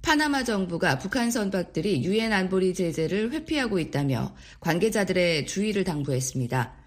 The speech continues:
북한 선박들의 적극적이고 다양한 제재 회피 수법도 공개했습니다.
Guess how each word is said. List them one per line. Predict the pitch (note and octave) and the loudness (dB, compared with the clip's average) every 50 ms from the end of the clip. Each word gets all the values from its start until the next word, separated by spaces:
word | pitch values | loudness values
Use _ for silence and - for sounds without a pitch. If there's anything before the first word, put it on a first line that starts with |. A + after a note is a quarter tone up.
| - - - - - - - | -20 -20 -20 -20 -20 -10 -6
북한 | - G3+ G3 C#4 B3+ B3+ B3+ | -4 0 2 2 2 2 2
선박들의 | A#3+ C4 B3 A#3+ A#3+ A3+ A3 - - G#3 G3 A3 A3+ F#3+ - | 2 2 2 2 2 0 0 0 0 0 2 2 2 2 0
적극적이고 | - F3 - A3+ G#3+ G#3+ G#3+ G3 F#3 G3 F3 - F3 E3 | 0 -2 -2 -2 -2 0 -2 0 0 0 -2 -2 -2 -2
다양한 | F3 D3+ D3 D3+ E3 E3 E3 D#3+ D#3 C#3+ | 0 -2 0 0 0 0 0 0 0 0
제재 | - F3 E3+ E3+ - F#3 F3+ F3+ | 0 0 0 2 2 2 2 2
회피 | G#3 F3 - - F3+ D#3 | 0 -2 -2 -2 -2 -2
수법도 | D#3 - G3+ G3 - F#3 E3 - - - - A#2 A2+ | -2 -4 -4 -4 -2 -4 -4 -4 -6 -4 -4 -2 -2
공개했습니다. | - D#3+ D#3+ C#3+ C#3+ B2 A2+ B2+ - - - - - - - C#3 - | -2 -2 -2 0 0 0 0 -2 -2 -4 -4 -2 0 -2 -2 -2 -6